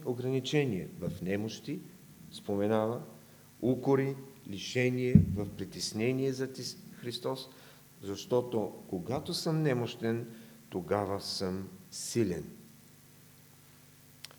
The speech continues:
Дали имаме поне малко от това ниво на разбиране за собствените си ограничения, та да почива на нас Божията сила?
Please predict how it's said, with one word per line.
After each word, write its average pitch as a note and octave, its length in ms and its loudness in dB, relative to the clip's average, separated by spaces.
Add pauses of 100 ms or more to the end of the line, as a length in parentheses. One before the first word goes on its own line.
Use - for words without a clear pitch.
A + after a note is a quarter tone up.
Дали E3 160 6
имаме D3+ 420 8
поне B2 220 4
малко D3+ 520 4
от A#2 100 -2
това B2 180 4
ниво A#2 260 4
на A2+ 160 4
разбиране A2+ 640 2
за F#2+ 280 2 (100)
собствените B2 640 0
си - 140 -4
ограничения, F#2 880 0 (340)
та G#2+ 120 4
да G2+ 140 2
почива G#2+ 360 0
на G#2 100 0
нас G#2+ 220 -2
Божията G2+ 540 -4
сила? G2+ 320 -2